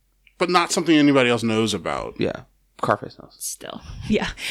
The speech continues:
Speaker 3: So Carface wants the girl back. Um, in the meantime, the girl, yes, gets a dress, but they also are not doing anything, like, affirmatively or actively to find her parents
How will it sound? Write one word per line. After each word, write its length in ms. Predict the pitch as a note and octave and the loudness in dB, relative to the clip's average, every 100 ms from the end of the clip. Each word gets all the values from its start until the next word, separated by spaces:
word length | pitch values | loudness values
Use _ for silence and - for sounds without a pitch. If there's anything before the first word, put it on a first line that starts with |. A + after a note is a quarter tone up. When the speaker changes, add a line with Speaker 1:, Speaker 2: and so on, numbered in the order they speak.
| - - | -8 -2
Speaker 3:
So 680 | - C4 B3 A#3+ A#3 A3+ - | 2 2 2 2 2 0 -2
Carface 320 | A#3+ A#3 C4 | -2 0 0
wants 160 | C4 B3 | 0 -2
the 60 | A3 | 0
girl 180 | E3 | 0
back. 260 | F3+ - - - - - | 0 -4 -8 -14 -14 -4
Um, 240 | G#3+ G#3+ A3 | 0 2 2
in 120 | C4 | 2
the 40 | |
meantime, 300 | B3 A#3 A3+ | 2 2 2
the 60 | A3 | 2
girl, 320 | G#3+ G#3 F#3 | 2 2 0
yes, 300 | F#3+ G#3+ G#3+ | 0 -2 -2
gets 180 | - A3 | -4 -2
a 20 | |
dress, 440 | G#3 G3+ G3 G#3 - | 0 0 0 -4 -4
but 220 | G#3 G#3 | -2 0
they 220 | G#3 A3 - | 0 -2 -2
also 240 | D4 D#4 F#4+ | -2 2 2
are 160 | A3+ | 2
not 240 | A3+ G3 G3 | 0 -6 -4
doing 260 | G#3 G3+ | -4 -2
anything, 680 | G3 G3 F#3+ F#3+ F3+ F3+ F3 - - | -4 -4 -4 -4 -4 -6 -10 -14 -8
like, 180 | G3+ - | -6 -6
affirmatively 840 | F#3+ - G#3+ G3+ - F#3+ F#3+ F3+ | -10 -2 -2 0 -2 -2 -2 -2
or 60 | F3 | -2
actively 420 | E3+ - E3 F3+ | -4 -4 -8 -8
to 120 | - | -8
find 180 | - - | -12 -12
her 80 | F3 | -12
parents 420 | - F2 - | -12 -14 -10